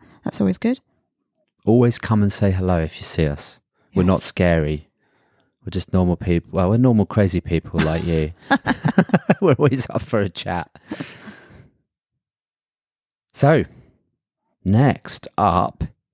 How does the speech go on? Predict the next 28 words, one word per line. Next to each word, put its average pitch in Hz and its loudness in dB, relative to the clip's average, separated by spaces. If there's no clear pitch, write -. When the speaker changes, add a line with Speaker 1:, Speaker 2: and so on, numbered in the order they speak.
Speaker 2:
is 87 -2
Speaker 1:
Gold. 151 0
Speaker 2:
Gold. 123 0
Speaker 1:
Isn't 180 -4
that, 165 0
<laughs> 180 0
that 196 0
sounded 165 0
more 156 0
like 147 -2
Spandau 180 0
Ballet. - -6
Speaker 2:
I 143 6
know, 165 8
that's 123 4
the, 127 0
I 127 4
know, 139 4
I 107 2
did - -2
it 120 2
on 101 0
purpose. 190 -2
Speaker 1:
Oh, 240 -2
okay. 123 2
Speaker 2:
Oh, 214 -8
God. - -2
<laughs> - -